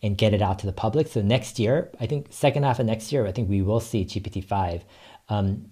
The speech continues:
so this is, this stuff lasts for a while. Like Open A I can run with G P T five on chat G P T and the A P I for a few years and make a decent amount of, of change,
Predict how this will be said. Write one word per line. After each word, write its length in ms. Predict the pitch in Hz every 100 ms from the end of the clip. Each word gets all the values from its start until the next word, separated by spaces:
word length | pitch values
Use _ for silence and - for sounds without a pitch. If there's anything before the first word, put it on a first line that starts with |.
| -
so 240 | - 131 110
this 200 | 170 233
is, 220 | 175 -
this 200 | 185 185
stuff 340 | 240 208 - 294 -
lasts 480 | 277 143 127 143 -
for 120 | 110
a 40 |
while. 320 | 95 127 95
Like 180 | 82 104
Open 260 | 143 143 165
A 80 | 139
I 40 |
can 260 | - 107 95
run 240 | 117 135
with 180 | 113 -
G 80 | 113
P 120 | 104
T 100 | 107
five 280 | 107 110 104
on 100 | 98
chat 240 | - 104
G 80 | -
P 100 | 95
T 260 | 98 117 107
and 180 | 98 98 - -
the 80 | 120
A 120 | 113
P 140 | 101 110
I 160 | 104
for 240 | 104 104 95
a 60 |
few 260 | - 120 110
years 520 | 98 117 87 78 -
and 260 | 117 90 87 _ -
make 280 | 110 107 - - - 104
a 40 |
decent 280 | 104 - 107
amount 200 | 98 95
of, 120 | 82 - _ _ -
of 160 | 92 -
change, 500 | - 101 90 -